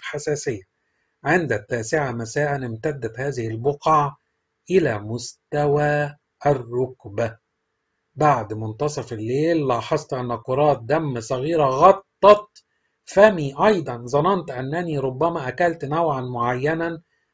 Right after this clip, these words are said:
من الأطعمة سبب لي هذه الحساسية. أيقظت أهلي وأخبرتهم بما حصل معي، ورأوا فمي مغطى بكرات الدم."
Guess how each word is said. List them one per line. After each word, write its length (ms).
من 180
الأطعمة 640
سبب 520
لي 540
هذه 600
الحساسية. 920
أيقظت 480
أهلي 360
وأخبرتهم 680
بما 280
حصل 520
معي، 260
ورأوا 380
فمي 380
مغطى 840
بكرات 760
الدم." 580